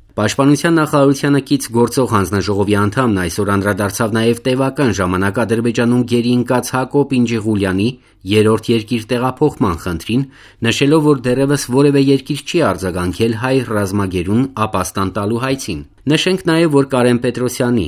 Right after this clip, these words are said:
ադրբեջանական գերության մեջ սպանվելու հանգամանքին ու արտաքին գործերի նախարարության արձագանքի մասին մամուլի հրապարակումներին Արմենպրեսի խնդրանքով այսօր անդրադարձել է նաև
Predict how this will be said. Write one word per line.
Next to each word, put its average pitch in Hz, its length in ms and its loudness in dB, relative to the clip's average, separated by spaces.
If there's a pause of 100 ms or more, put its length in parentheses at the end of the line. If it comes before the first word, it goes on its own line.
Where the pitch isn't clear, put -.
(100)
ադրբեջանական 104 840 -2
գերության 104 500 0
մեջ 104 160 -2
սպանվելու 101 640 -2
հանգամանքին 107 840 0
ու 90 260 -6
արտաքին 101 580 -2
գործերի 117 500 2
նախարարության 113 800 2
արձագանքի 107 600 -2
մասին 107 420 0
մամուլի 127 500 2
հրապարակումներին 98 1000 -2
Արմենպրեսի 113 680 0
խնդրանքով 117 640 -2
այսօր 113 320 -2
անդրադարձել 107 600 -2
է 113 40 0
նաև 123 320 0